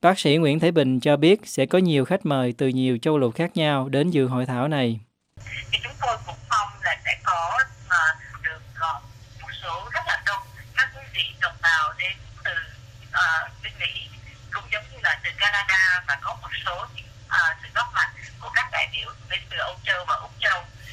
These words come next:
Speaker 2: Ờ, ngoài ra đó, chúng ta cũng có mời rất là đông những cái, ờ, thành phần của giới trẻ, ờ, học ở trong các trường đại học và các trường luật ở chung quanh vùng để mà họ có thể tới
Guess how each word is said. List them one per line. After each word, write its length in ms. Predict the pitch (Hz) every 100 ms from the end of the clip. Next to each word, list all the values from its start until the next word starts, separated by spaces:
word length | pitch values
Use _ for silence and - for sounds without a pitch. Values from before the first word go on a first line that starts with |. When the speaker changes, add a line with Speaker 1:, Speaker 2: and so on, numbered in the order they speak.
| - -
Speaker 2:
Ờ, 180 | 185 180
ngoài 180 | 190 180 -
ra 120 | - 233 -
đó, 60 | -
chúng 160 | - -
ta 280 | 220 202 -
cũng 100 | - - - -
có 380 | 175 190 - -
mời 280 | 190 165 - -
rất 160 | - -
là 120 | -
đông 180 | 202 202 - - - - - -
những 180 | - -
cái, 180 | - - -
ờ, 240 | - - 175 - - -
thành 140 | - -
phần 140 | 175 - -
của 80 | - -
giới 120 | - -
trẻ, 380 | - - - - - -
ờ, 160 | 185 170 165 - -
học 140 | 208 - - -
ở 140 | - -
trong 120 | 208 -
các 120 | 254 -
trường 180 | 175
đại 160 | - -
học 160 | - - -
và 120 | 165 220
các 100 | -
trường 200 | - - - -
luật 160 | 170 - -
ở 100 | - -
chung 140 | - -
quanh 140 | - -
vùng 160 | 170 -
để 60 | - -
mà 60 | 160
họ 160 | - -
có 80 | -
thể 80 | - -
tới 220 | 190 190